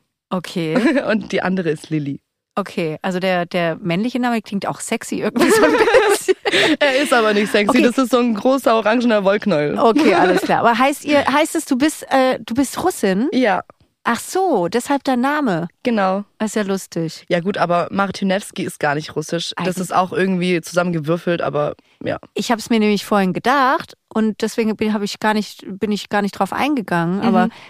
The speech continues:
Speaker 1: heißt es, du kannst Russisch?
Speaker 2: Fließend, ja.
Speaker 1: Wow.
Speaker 2: Ist meine Muttersprache tatsächlich.
Speaker 1: Ich liebe es. I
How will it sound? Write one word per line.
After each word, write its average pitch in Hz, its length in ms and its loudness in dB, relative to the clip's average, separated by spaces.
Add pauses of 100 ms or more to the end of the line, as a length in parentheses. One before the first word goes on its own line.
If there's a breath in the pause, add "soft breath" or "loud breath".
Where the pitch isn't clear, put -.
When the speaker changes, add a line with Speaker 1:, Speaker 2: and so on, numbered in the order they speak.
Speaker 1:
heißt 254 160 2
es, 247 100 -2
du 233 100 -6
kannst 233 280 -2
Russisch? - 500 -4 (300)
Speaker 2:
Fließend, 170 480 -6
ja. 147 200 -6 (160)
Speaker 1:
Wow. 180 180 0
Speaker 2:
Ist 196 60 -2
meine 247 200 4
Muttersprache 196 680 0
tatsächlich. 156 580 -2
Speaker 1:
Ich - 220 -4
liebe 185 320 0
es. - 240 -6
I 285 260 4